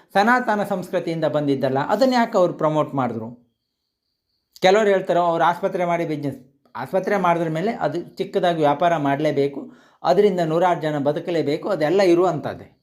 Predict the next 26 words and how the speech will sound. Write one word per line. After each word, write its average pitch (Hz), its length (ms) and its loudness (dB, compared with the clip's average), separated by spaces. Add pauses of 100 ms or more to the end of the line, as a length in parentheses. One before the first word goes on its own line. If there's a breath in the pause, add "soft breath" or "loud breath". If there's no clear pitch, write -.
(380)
ಅದೇ 247 200 2
ಬಿಡಿ, - 540 -4
ಆಯುರ್ವೇದಿಕ 214 580 2
ಸಂಸ್ಥೆಗಳು, 170 840 -6
ಗುರುಕುಲಗಳು, 160 1000 0 (300)
ನಮ್ಮ 220 340 2
ಸಂಸ್ಕೃತಿ 214 500 0
ಮಕ್ಕಳಿಗೆ, 185 840 -2 (120)
ಅವ್ರು 196 200 2
ಜೈನ 226 360 4
ಸಂಸ್ಕೃತಿನ 220 500 -2
ಹೇಳ್ಕೊಡ್ಬೋದಲ್ಲ 175 800 0
ಸ್-, - 240 -10
ಕಾಲೇಜಲ್ಲಿ. 147 640 0 (880)
ಎಷ್ಟೋ 208 220 4
ಜನ 226 220 2
ಸಂಸ್ಕೃತಿ, 214 460 -2
ಎಷ್ಟೋ 202 260 2
ಜನ 208 180 0 (440 loud breath)
ಬೇರೆ 214 240 4
ಬೇರೆ 214 220 4
ಧರ್ಮದ 175 380 0
ಕ್ರಿಶ್ಚಿಯನ್ 214 400 -2
ಶಾಲೆಗಳು 196 460 0
ಅವ್ರ 208 300 4
ಧರ್ಮದ 202 680 -2